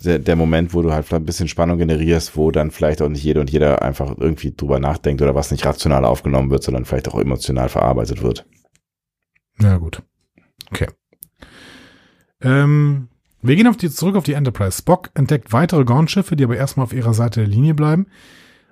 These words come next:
Speaker 2: Uhura und Pelia kommen dazu und präsentieren jetzt ihre Plan, nämlich das Gorn-Störfeld, äh, Störfeld, das von diesem Beacon ausgeht, mit der Cayuga Saucer Section zu, zu zerstören.
Speaker 1: Mhm.
Speaker 2: Ähm, und, äh,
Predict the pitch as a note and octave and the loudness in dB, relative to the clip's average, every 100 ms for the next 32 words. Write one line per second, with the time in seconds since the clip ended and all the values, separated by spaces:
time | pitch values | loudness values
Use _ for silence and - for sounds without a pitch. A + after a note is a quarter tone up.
0 | _ C3 F3+ G#3 D#3 A#2 G#3 F#3 A2 A2+ | _ 2 4 4 4 4 4 4 4 2
1 | G#2+ G2+ - D3 E3 - C#3 C#3 D3 C#3+ | 2 2 2 2 2 2 2 4 2 2
2 | D3 A#2+ G2+ - G#2+ D3 C#3+ B2+ A2+ A2 | -2 -8 -6 0 2 4 2 2 -2 -2
3 | - A2 A#2 - G#2+ A2+ A2 A#2 A#2+ B2 | 2 2 2 2 2 2 2 2 2 0
4 | A#2+ A#2+ - D3+ - A2+ G2+ - A2 G#2 | -2 -2 2 2 4 2 0 0 0 2
5 | G#2 C3 E3+ G#2 G2 - B2+ A#2 A#2+ A#2 | 2 2 0 -2 -4 -4 -4 -2 0 0
6 | A2 A2+ G#2+ E3 E3 C#3+ - F3+ F3+ A#2+ | 0 0 2 4 2 0 2 0 2 -2
7 | - G2+ - G2 - F#2 - - - A2+ | -2 -4 -4 -6 -6 -8 -10 -14 -8 -6
8 | G#2 G2 - F2+ - - D#2+ D#2 G2+ - | -4 -6 -4 -6 -8 -6 -2 0 0 -4
9 | - - _ _ - B2 A#2 A#2 G#2 - | -20 -20 _ _ 2 6 6 4 0 -8
10 | _ _ _ _ _ _ _ _ _ _ | _ _ _ _ _ _ _ _ _ _
11 | _ - - - - A#2 A2+ G#2+ A2+ | _ -16 -16 -14 0 6 6 4 2